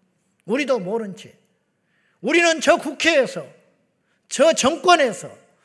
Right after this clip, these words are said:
어떤 법들이, 어떤 사람들이, 어떤 회의를 거쳐서 무슨 일을 하고 있는지 알 길이 없어요. 그러나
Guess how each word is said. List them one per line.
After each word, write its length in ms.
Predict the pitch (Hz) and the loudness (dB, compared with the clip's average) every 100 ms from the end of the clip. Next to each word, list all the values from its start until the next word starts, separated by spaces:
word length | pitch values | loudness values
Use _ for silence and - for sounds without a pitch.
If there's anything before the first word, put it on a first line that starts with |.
| _ | _
어떤 480 | 175 247 - 349 233 | -2 0 4 4 4
법들이, 480 | 285 - 285 220 170 | 0 0 -10 -8 -2
어떤 400 | 226 - 381 349 | -2 0 0 2
사람들이, 640 | 247 381 370 294 254 196 | 6 10 8 6 -8 -4
어떤 360 | 202 - 403 359 | -2 0 0 2
회의를 360 | 415 415 359 | 4 4 2
거쳐서 600 | 247 359 - 254 - 147 - _ _ _ | 0 -2 -2 -6 -8 -16 -20 _ _ _
무슨 420 | 196 349 370 403 392 | -4 -2 2 2 2
일을 240 | 381 339 | 0 2
하고 200 | 330 349 | 2 2
있는지 300 | 320 294 262 | -6 -6 -2
알 220 | 254 330 | -2 -2
길이 180 | 330 262 | -4 -12
없어요. 360 | 233 - 160 147 | -12 -12 -20 -10
그러나 360 | 277 349 349 | -2 6 8